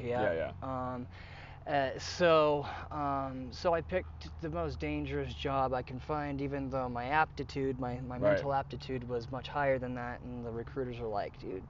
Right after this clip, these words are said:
Speaker 1: you
Speaker 2: Let me
Speaker 1: should
Speaker 2: just say,
Speaker 1: really"
Speaker 2: like, just, like, for the record, like, route clearance is, like, by far the most
Speaker 1: <laughs>
Speaker 2: dangerous job, you know, and, like,
Speaker 1: <laughs>
Speaker 2: and, like, you know, and from my experience, you know, overseas, like, you know, like, those guys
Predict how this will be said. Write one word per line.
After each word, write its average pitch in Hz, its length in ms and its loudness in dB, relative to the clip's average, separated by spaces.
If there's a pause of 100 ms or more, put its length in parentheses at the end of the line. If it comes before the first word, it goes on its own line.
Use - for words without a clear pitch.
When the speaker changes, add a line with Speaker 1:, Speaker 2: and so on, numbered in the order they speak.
Speaker 1:
you 82 60 -4
Speaker 2:
Let 165 100 6
me 202 60 10
Speaker 1:
should 196 60 6
Speaker 2:
just 185 180 8
say, 143 160 12
Speaker 1:
really" 135 160 12
Speaker 2:
like, 117 80 8
just, 120 180 0
like, 107 140 8
for 117 100 -2
the 104 80 4
record, 101 320 4
like, 87 160 2
route 110 260 6
clearance 95 540 -4
is, 92 180 -6
like, 92 220 -2
by 95 220 4
far 92 580 4
the 90 100 -2
most 95 300 4
Speaker 1:
<laughs> - 0 -
Speaker 2:
dangerous 92 400 -2
job, 85 460 -2 (160)
you 262 80 12
know, - 260 4 (200)
and, 254 120 4
like, 85 200 -4 (440)
Speaker 1:
<laughs> - 360 -2
Speaker 2:
and, 147 140 8
like, 147 180 10
you 151 100 8
know, 147 120 10
and 139 220 8
from 143 180 4
my 139 160 10
experience, 127 720 4
you 120 120 0
know, 107 360 4
overseas, 135 640 2
like, 127 180 10
you 90 60 0
know, 120 180 4
like, 117 220 8 (340)
those 127 180 4
guys 120 600 8